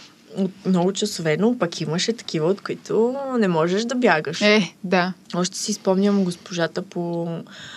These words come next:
Speaker 1: а, биология и по руски. М, по биология искам само да ти кажа, че, а, първата матура, нали, е български, втората е избираема.
Speaker 2: Избираема, да.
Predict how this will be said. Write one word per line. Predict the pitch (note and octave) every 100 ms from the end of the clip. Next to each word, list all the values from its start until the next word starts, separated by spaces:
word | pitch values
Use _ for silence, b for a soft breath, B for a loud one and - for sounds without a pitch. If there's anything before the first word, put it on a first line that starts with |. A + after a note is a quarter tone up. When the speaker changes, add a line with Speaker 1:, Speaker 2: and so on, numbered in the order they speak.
| B B
Speaker 1:
а, | F#3 F3+ F3 E3+ E3+ F3 F3 F3
биология | F3 E3+ E3 D#3+ D#3 D#3+ E3+ F3+ G#3
и | F#3
по | F3+ - D#3+
руски. | D#3 D3 - - D3 D#3 A3+ B B B B B _
М, | G3 F#3 F3+ F3 E3+ E3 D#3+ - F3
по | F3+
биология | E3+ D#3+ D#3+ F3 F#3 E3+
искам | E3+ - F#3
само | F3+ E3+ F3+
да | F3+
ти | F3
кажа, | - C#3+ D#3+
че, | F3 - E3+ E3 F#3 - -
а, | F3
първата | F3 G3+ G3+ G3+ F#3+
матура, | F3 F3 F3+
нали, | F#3 E3+ E3+
е |
български, | F#3 G3 G3 F3+ F3 -
втората | - A3 A3 A3+
е |
избираема. | A3 G3 A#3 A3+
Speaker 2:
Избираема, | A3 G3+ F#3 F3
да. | F#3 F#3